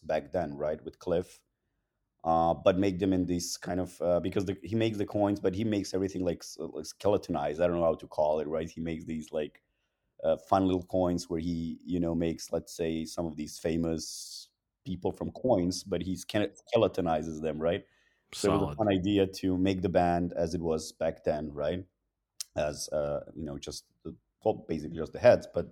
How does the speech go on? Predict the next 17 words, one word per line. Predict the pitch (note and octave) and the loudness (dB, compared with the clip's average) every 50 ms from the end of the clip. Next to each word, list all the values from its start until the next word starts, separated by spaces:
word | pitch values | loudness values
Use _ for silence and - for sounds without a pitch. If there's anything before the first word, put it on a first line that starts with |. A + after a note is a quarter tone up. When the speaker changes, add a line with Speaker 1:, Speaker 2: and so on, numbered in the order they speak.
| - | -4
Speaker 1:
as | D#2+ E2 E2 | -4 -4 -4
skeletons, | - - - G2 F2+ D2+ - - C#2+ - - - | -6 -2 2 2 2 2 0 -8 -14 -12 -10 -8
right? | D#2+ E2 F2 - _ _ _ _ _ _ _ _ _ _ | -8 -8 -10 -12 _ _ _ _ _ _ _ _ _ _
So | - F#2+ | 0 6
that | G2 G2+ G2+ | 8 8 8
was, | F#2+ F#2+ F2+ - - - - - A#1 | 8 4 -2 -4 -6 -8 -10 -6 -2
uh, | C#2 F2 F2 E2+ E2+ E2+ E2+ E2 | 0 2 4 4 4 4 4 2
that | D#2 F2 F2+ | 4 4 4
was | G2 F#2 - | 4 4 -2
fun, | - F2+ E2 E2 E2+ F#2 F#2 - _ - | -2 -4 -2 -2 -4 -8 -10 -14 _ -20
a | F#2 | -20
fun, | - - - E2+ E2+ E2+ - - - | -12 -6 -6 -6 -4 -6 -8 -10 -2
fun | - A2+ A2 | -2 0 2
little | G2 F#2 F2+ F2 | 2 0 0 -2
project | F2+ - F2 E2 E2 - F2 E2 D#2+ | 0 2 2 2 2 2 -2 -4 -4
as | D#2+ D#2 | -6 -6
well. | D#2+ D#2+ D2 D2+ F#2 A#2 - - | -4 -4 -2 0 0 -2 -4 -10